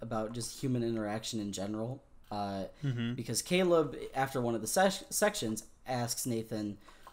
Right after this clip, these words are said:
Speaker 1: "Why did you give her sexuality?" Uh,
Speaker 2: Mm-hmm.
Speaker 1: he, he replies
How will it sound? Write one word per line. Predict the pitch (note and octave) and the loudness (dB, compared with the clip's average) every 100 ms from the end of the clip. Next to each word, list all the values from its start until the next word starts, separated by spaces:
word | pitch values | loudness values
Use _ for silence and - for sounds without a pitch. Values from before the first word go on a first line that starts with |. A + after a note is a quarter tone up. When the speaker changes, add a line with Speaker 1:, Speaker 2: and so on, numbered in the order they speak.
| - - | -20 -14
Speaker 1:
"Why | B2 A#2+ B2 C#3 | -4 4 4 4
did | C3 B2 | 0 -2
you | A#2+ | 0
give | A#2+ A2+ | 0 -2
her | A2+ G2 | -2 -4
sexuality?" | - G2 - F#2+ G#2 F#2+ E2 - - - - - - - _ _ - - G#2 | -2 -4 -8 -2 0 0 -4 -10 -18 -20 -20 -20 -20 -20 _ _ -20 -12 -2
Uh, | B2 | 2
Speaker 2:
Mm-hmm. | C#3 A2+ G#2 | 2 0 -4
Speaker 1:
he, | - - F3+ E3+ E3+ - | -10 -8 -2 -2 -2 -6
he | - G#3 | -2 4
replies | G3 - C3+ A2 A2 A#2+ - | 4 4 2 4 2 0 -2